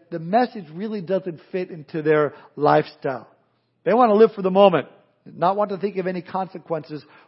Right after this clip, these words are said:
for their actions. Are we not seeing that same thing today? People, they don't wanna hear about God or Jesus returning because they think if they deny it, then they won't be held accountable for their life.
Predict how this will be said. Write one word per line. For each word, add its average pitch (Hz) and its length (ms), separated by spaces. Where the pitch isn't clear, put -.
for 170 120
their 160 160
actions. 156 420
Are 202 140
we 247 120
not 202 260
seeing 185 280
that 143 160
same 160 320
thing 156 180
today? 147 400
People, 226 240
they 220 140
don't 254 160
wanna 208 240
hear 151 340
about 143 460
God 151 360
or 139 60
Jesus 147 500
returning 160 640
because 240 540
they 185 140
think 220 280
if 165 100
they 180 140
deny 190 440
it, 208 120
then 190 100
they 190 100
won't 202 200
be 208 140
held 185 220
accountable 196 760
for 208 120
their 214 140
life. 233 460